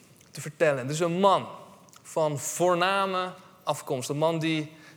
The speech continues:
koning gaat worden. En in die dagen was het zo dat als je koning ging worden, dan kon je niet gelijk gaan regeren. Nee, dan moest je je koningschap gaan ophalen. In dit geval bij de keizer in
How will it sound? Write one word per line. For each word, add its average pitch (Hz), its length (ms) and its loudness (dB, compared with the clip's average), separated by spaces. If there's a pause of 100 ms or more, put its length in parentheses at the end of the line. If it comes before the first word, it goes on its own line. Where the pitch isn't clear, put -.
(200)
koning 185 440 8
gaat 139 200 -2
worden. 127 280 0 (1200)
En 151 120 2
in 147 100 2
die 214 140 6
dagen 208 340 6
was 190 160 6
het 202 100 -4
zo 214 280 6
dat 180 120 2
als 180 160 2
je 147 100 -2
koning 208 420 4
ging 190 180 -2
worden, 185 220 4
dan 165 120 -2
kon 175 160 2
je 165 60 2
niet 165 160 -2
gelijk 185 360 4
gaan 165 200 0
regeren. 180 380 0
Nee, 175 120 0
dan 151 100 -2
moest 165 200 -4
je 160 60 -6
je 143 80 -4
koningschap 190 720 2
gaan 160 300 0 (120)
ophalen. 143 600 0 (360)
In 143 140 -8
dit 196 220 6
geval 180 680 2 (220)
bij 156 140 2
de 151 60 0
keizer 180 720 2
in 170 460 0